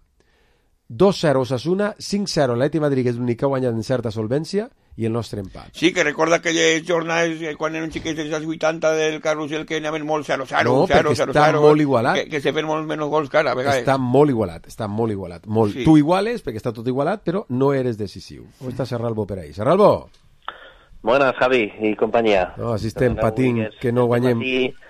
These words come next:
Speaker 3: com dia Néstor, tipo l'equipo, tenim unes baixes, però bueno,
Speaker 1: Sí.
Speaker 3: és-, així estem igual per telèfon.
Speaker 1: Per què creus que no guanya el Villarreal en casa? Què creus que li falta? I si creus que guanyarà pronte?
Speaker 3: Home, jo estic confiat, jo no estic patint perquè estic confiat de que de la manera que estem jugant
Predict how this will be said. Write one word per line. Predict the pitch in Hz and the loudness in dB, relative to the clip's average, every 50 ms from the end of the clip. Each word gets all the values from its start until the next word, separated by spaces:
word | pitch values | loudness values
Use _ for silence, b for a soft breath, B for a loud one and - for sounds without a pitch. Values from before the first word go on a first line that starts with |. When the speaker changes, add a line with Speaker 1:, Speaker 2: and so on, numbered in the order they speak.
| B B B B B | B B B B B
Speaker 3:
com | - 123 120 | -2 2 4
dia | 131 135 131 | 6 6 6
Néstor, | 139 139 - 160 147 | 4 2 2 2 2
tipo | - - 139 - 143 | 2 2 0 2 2
l'equipo, | 135 131 123 131 127 - 101 98 101 101 | 2 2 2 0 2 4 4 4 4 4
tenim | 101 107 120 123 123 | 2 0 0 2 2
unes | 120 117 113 | 2 2 4
baixes, | 120 113 107 - 92 82 | 4 2 2 2 0 0
però | - 101 98 | 2 4 6
bueno, | 107 107 98 90 | 6 6 4 2
Speaker 1:
Sí. | 98 98 98 | 0 -2 -2
Speaker 3:
és-, | 95 | 0
així | 101 - 113 120 | 0 2 2 0
estem | 135 123 127 113 | -2 -2 -4 -2
igual | 117 117 120 110 104 101 | 2 4 4 4 4 4
per | - 110 | 2 0
telèfon. | 110 110 101 101 - 92 87 90 _ _ _ - | 2 2 2 2 2 0 -4 -4 _ _ _ -4
Speaker 1:
Per | 131 127 107 | -4 -2 -2
què | 139 156 147 | -2 -4 0
creus | 185 190 190 160 - | 2 2 2 2 2
que | - 170 | 2 2
no | 170 180 | 4 4
guanya | 190 214 220 196 131 117 120 | 4 2 2 0 0 -2 -2
el | |
Villarreal | 127 131 131 131 135 139 139 139 | 0 0 0 0 0 0 -2 -2
en | 131 117 | -4 -4
casa? | 135 127 117 113 113 107 | -4 -4 -2 -4 -4 -6
Què | 127 131 | -6 -4
creus | 120 151 143 120 | -4 -4 -4 -2
que | - 151 | -2 -2
li | 147 135 | -2 0
falta? | - 170 165 165 131 - 127 120 | 2 2 0 0 0 -2 -4 -4
I | |
si | 117 - 127 | -4 -4 -2
creus | 123 143 143 117 | -2 -2 -2 0
que | 139 | 0
guanyarà | 147 143 139 143 139 143 123 | 0 0 2 0 0 0 0
pronte? | 156 156 156 143 120 120 107 92 87 85 80 - - - - _ _ _ B B B B B B B B B B B B B - - | 0 0 -2 -2 -2 -4 -4 -6 -6 -8 -12 -14 -16 -16 -18 _ _ _ B B B B B B B B B B B B B -4 0
Speaker 3:
Home, | - 143 151 | 2 2 2
jo | 127 127 139 | 4 4 2
estic | 151 151 - 196 190 | 2 2 2 2 2
confiat, | 202 185 - - - 156 139 123 | 2 2 2 4 4 6 6 6
jo | 107 104 107 | 4 4 4
no | 110 131 143 147 | 4 4 4 2
estic | 135 - 127 117 | 2 0 -2 0
patint | - 101 95 - 107 123 131 | 2 2 2 2 2 2 2
perquè | 151 143 131 131 120 113 | 2 2 2 4 4 4
estic | 101 - 107 | 2 0 0
confiat | 104 117 104 - 101 90 104 | 0 0 0 2 2 4 4
de | 127 | 4
que | 127 147 139 135 123 110 | 4 4 4 6 4 4
de | 101 104 | 4 2
la | 92 90 | 2 2
manera | 95 95 98 | 2 2 2
que | 101 107 | 2 2
estem | 110 107 98 | 0 2 2
jugant | 101 98 104 | 2 2 2